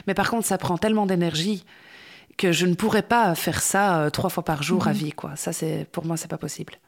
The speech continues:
Speaker 2: Et pourquoi initialement c'est le format livre que tu as choisi et pas un autre format ?
Speaker 1: Euh...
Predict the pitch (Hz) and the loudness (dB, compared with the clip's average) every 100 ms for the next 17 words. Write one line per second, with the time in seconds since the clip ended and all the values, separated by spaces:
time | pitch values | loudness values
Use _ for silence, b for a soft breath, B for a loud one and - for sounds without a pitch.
0 | - 214 226 - 240 220 220 190 196 208 | -6 -2 -2 2 4 4 2 0 0 0
1 | 214 185 175 196 185 175 175 190 185 170 | 0 -2 -2 -4 -2 -2 0 -2 0 -2
2 | 180 175 180 175 175 165 185 185 180 185 | -2 -4 -4 -2 -2 -2 -2 -2 0 0
3 | 185 180 175 - 185 175 175 190 _ _ | 0 -2 -4 -8 -4 -4 -4 -6 _ _
4 | _ _ _ _ _ _ _ _ B B | _ _ _ _ _ _ _ _ B B
5 | B B - 160 156 151 151 147 147 151 | B B -4 -2 0 -2 -2 -4 -6 -6
6 | 151 151 147 147 | -6 -8 -8 -10